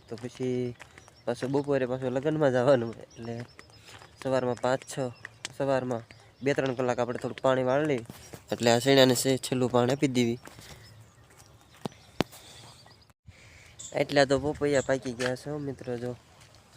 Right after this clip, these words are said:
જો આ બધા વ્યવસ્થિત મસ્તીના પોપૈયા પાકી ગયા છે. તમારે કોઈને ખાવા હોય તો આપણે પહોંચી જજો.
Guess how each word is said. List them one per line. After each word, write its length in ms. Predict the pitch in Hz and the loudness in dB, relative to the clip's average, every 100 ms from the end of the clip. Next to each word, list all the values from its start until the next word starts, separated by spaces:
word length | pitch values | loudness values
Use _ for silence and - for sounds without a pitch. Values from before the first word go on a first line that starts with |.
| - - - - - - | -20 -20 -20 -20 -20 -16
જો 180 | - 127 123 - - - - - - - - - - - | -4 -2 -2 -4 -14 -16 -14 -14 -12 -12 -12 -16 -10 -2
આ 80 | 127 | 2
બધા 260 | 127 127 | 6 6
વ્યવસ્થિત 460 | 123 135 135 - 117 | 8 6 6 2 -2
મસ્તીના 600 | 120 139 - 139 123 113 | 2 2 2 4 4 4
પોપૈયા 420 | 131 - 123 120 | 0 2 4 6
પાકી 260 | 135 131 131 | 6 2 0
ગયા 260 | 120 120 - | 0 0 -2
છે. 80 | 127 - - - - - - - - | -8 -10 -14 -10 -10 -12 -16 -20 -8
તમારે 340 | - 123 123 | -2 2 2
કોઈને 260 | 123 127 123 | 2 0 -2
ખાવા 360 | - 143 139 120 | 4 6 8 6
હોય 100 | 117 | 4
તો 180 | - 127 160 - - - - - - - - - | 2 -2 -2 -10 -20 -20 -20 -20 -20 -20 -20 -14
આપણે 260 | 113 120 120 | -8 -4 0
પહોંચી 360 | 139 143 139 | 2 2 2
જજો. 320 | 120 120 120 | 2 0 0